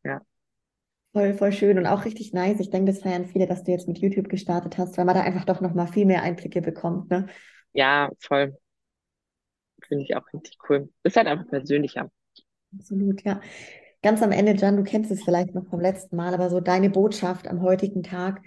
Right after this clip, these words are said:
Speaker 2: für die Welt da draußen. Was schreibst du auf das leere Plakat?
Speaker 1: Ähm,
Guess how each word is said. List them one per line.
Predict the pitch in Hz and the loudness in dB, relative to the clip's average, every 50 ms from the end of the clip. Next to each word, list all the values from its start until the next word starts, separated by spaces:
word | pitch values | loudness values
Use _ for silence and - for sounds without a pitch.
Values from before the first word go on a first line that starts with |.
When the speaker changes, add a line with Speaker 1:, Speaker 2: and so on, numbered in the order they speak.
| _ _ _ | _ _ _
Speaker 2:
für | - - - | -6 -4 -2
die | 220 185 175 | 0 2 4
Welt | 175 190 185 | 4 4 4
da | 185 170 | 2 -2
draußen. | - - 175 165 165 175 170 - 196 202 202 196 - - - - - - - - _ _ | -2 -2 -2 0 0 0 0 0 0 0 0 0 -4 -12 -18 -20 -20 -20 -20 -20 _ _
Was | - 190 196 196 | 0 0 0 0
schreibst | - 196 190 190 190 - - | 0 0 0 0 0 -2 -2
du | 185 | 0
auf | - 185 - | 0 0 -2
das | - 180 180 - | -6 -8 -4 0
leere | 175 180 180 180 180 180 185 - - - _ _ _ _ _ | 0 2 2 2 0 -2 -4 -8 -14 -20 _ _ _ _ _
Plakat? | - 185 175 - - 170 160 151 156 - - _ _ _ _ _ _ _ _ _ _ _ _ _ _ _ _ _ _ _ _ _ _ _ _ _ _ _ _ _ _ _ _ _ - | -6 -6 -6 -4 -4 -4 -4 -4 -4 -6 -12 _ _ _ _ _ _ _ _ _ _ _ _ _ _ _ _ _ _ _ _ _ _ _ _ _ _ _ _ _ _ _ _ _ 2
Speaker 1:
Ähm, | 170 165 160 165 165 165 165 170 165 165 165 170 | 2 4 2 2 -2 -6 -8 -8 -8 -10 -10 -12